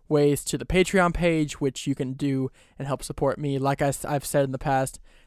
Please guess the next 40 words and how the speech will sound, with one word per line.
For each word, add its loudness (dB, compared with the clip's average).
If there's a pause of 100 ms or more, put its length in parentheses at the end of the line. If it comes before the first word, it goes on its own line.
they -2
come 2
at 0
levels 4
of -4
two, 2
four, 4
seven, 0
and -4
ten -2
dollars, 2
and -4
you -2
get -2
certain -6 (160)
awesome 4
benefits -2 (440)
like -2
scripts -2
and -4
uncut 0
audio. 4 (680)
If 2 (280)
you 2
are 4 (500)
wanting 2
to -6
know 4
what 2
to -10
do 4
in 0
between -2
the 0
two 0
weeks 0
that 0
episodes -2
are 2
released, -4